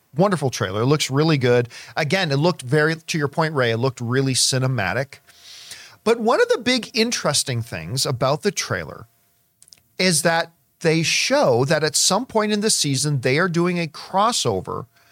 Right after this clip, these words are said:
with the Star Trek animated series, Lower Decks.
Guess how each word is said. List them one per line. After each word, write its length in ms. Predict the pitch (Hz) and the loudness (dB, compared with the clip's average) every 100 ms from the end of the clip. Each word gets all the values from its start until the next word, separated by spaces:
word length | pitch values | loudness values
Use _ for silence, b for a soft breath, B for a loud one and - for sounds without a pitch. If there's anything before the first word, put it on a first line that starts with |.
| b b b | b b b
with 160 | 151 160 | 0 2
the 80 | 170 | 2
Star 380 | - - 196 254 | 0 2 0 0
Trek 360 | - 208 196 - - | -2 -2 -4 -14 -4
animated 640 | 202 294 302 165 123 113 | 0 2 2 2 2 0
series, 680 | - - 98 92 113 143 - - | 0 -2 -4 -6 -4 -2 -4 -4
Lower 420 | 127 135 160 190 | 0 2 2 2
Decks. 680 | 160 233 247 - - - | 0 0 -2 -2 -2 -2